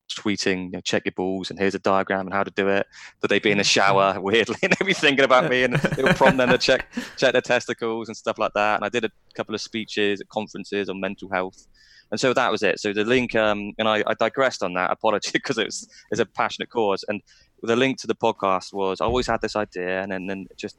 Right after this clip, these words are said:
Speaker 1: penny dropped. How could I make them both work together? So do something. And in my utopian mind, every single episode would be sponsored by charity and there'd be donations
Speaker 2: <laughs>
Speaker 1: going in. And, and that, that didn't work. But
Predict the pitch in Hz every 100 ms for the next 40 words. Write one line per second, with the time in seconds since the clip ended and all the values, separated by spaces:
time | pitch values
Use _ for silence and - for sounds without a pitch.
0 | - 120 110 - 120 - - _ - 110
1 | 107 104 101 98 101 104 98 98 98 -
2 | 98 92 90 - 107 143 127 113 98 92
3 | 107 113 127 _ _ - _ _ - 107
4 | 107 104 - 139 135 120 113 113 - 156
5 | 156 - 107 98 107 123 135 127 147 131
6 | 127 123 113 113 107 110 104 104 104 -
7 | 113 110 113 101 101 - 104 104 - 101
8 | 98 92 98 - 101 101 104 101 101 95
9 | 98 95 95 - - - - - - 113
10 | - 117 123 123 - - 120 - - 107
11 | 104 107 104 98 101 - - _ _ _
12 | - 117 110 -